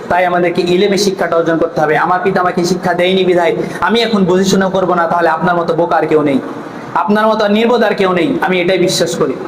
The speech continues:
সম্মানিত উপস্থিতি, তাই আমাদেরকে নিজেদেরকে ইলমে শিক্ষা অর্জন করার, আমরা যে যে পর্যায়ে আছি সেখান থেকে আমরা ইলমে শিক্ষা অর্জন করব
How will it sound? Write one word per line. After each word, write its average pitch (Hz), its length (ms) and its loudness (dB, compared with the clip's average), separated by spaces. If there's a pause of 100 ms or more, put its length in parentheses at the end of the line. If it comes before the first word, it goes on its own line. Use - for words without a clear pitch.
(280)
সম্মানিত 175 320 0
উপস্থিতি, 165 420 0 (280)
তাই 185 240 0
আমাদেরকে 180 500 0
নিজেদেরকে 214 580 2
ইলমে 190 260 2
শিক্ষা 190 300 0
অর্জন 180 240 0
করার, 165 520 -2 (120)
আমরা 208 240 2
যে 247 220 2
যে 269 140 2
পর্যায়ে 202 400 2
আছি 180 220 0
সেখান 185 320 0
থেকে 190 220 0
আমরা 180 160 0
ইলমে 170 240 2
শিক্ষা 170 260 0
অর্জন 165 260 2
করব 143 280 0